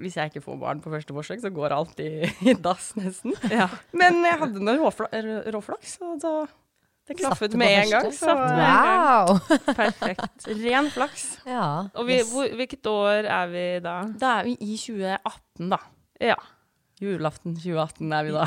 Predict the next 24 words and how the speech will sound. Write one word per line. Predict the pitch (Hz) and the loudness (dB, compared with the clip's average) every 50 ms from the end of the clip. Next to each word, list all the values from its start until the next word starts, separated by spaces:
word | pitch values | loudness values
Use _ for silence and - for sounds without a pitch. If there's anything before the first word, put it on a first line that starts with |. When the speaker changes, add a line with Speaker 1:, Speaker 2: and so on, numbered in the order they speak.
| - 208 | 2 4
Speaker 2:
Oi! | 226 233 254 294 359 403 415 - - 453 453 440 427 415 392 359 320 277 247 202 - - _ _ _ _ - | 6 8 10 10 10 10 10 8 10 10 8 8 8 6 6 4 4 4 2 2 0 -4 _ _ _ _ 2
Altså, | 247 269 - 277 294 302 | 2 2 4 4 2 2
hun | 285 262 | 2 2
ble | 214 226 226 240 | 4 4 4 4
Speaker 3:
Såpass. | 320 - - 202 | 4 2 -2 -4
Speaker 2:
unnfanget | 180 180 180 180 - - 185 190 196 - - | -4 -4 -6 -6 -4 -4 -4 -4 -4 -4 0
på | 214 208 | 0 2
julaften, | 202 180 180 180 180 - - - - | 2 2 0 -2 -4 -6 -10 -12 -10
liksom? | - - 240 254 240 | -8 -4 -4 -2 -2
Speaker 1:
Det | 165 170 - | 0 0 0
er | 139 139 165 196 202 | 0 0 0 -2 -4
korrekt. | - 208 202 208 220 311 330 339 370 370 349 339 330 | -6 -6 -6 -6 -4 -4 -2 0 0 0 0 0 -4
Speaker 2:
<gasps> | 330 302 262 - - 202 175 165 | -6 -8 -10 -10 -12 -14 -6 -2
Det | 202 180 175 180 | 0 2 2 2
er | - 240 294 302 | 2 2 0 0
gøy! | 262 - 311 339 403 427 453 466 480 480 480 466 453 427 370 269 233 233 240 226 415 453 440 392 | 0 0 2 2 2 4 4 4 4 4 4 4 4 4 4 4 4 2 0 -2 -4 -4 -2 0
Speaker 1:
For | - 185 202 | 0 2 4
en | 240 349 | 6 6
julegave. | 370 277 175 170 170 165 165 170 - | 6 4 4 2 0 0 0 2 4
Speaker 3:
Det | 190 | 6
er | 233 269 | 8 8
Speaker 2:
Ja. | - 320 311 294 277 | 10 10 10 8 6
Speaker 3:
ju-, | 269 202 196 | 4 2 2
julemirakel. | 185 180 175 170 165 160 160 - - 226 247 | 4 4 4 4 4 2 2 0 -2 -6 -6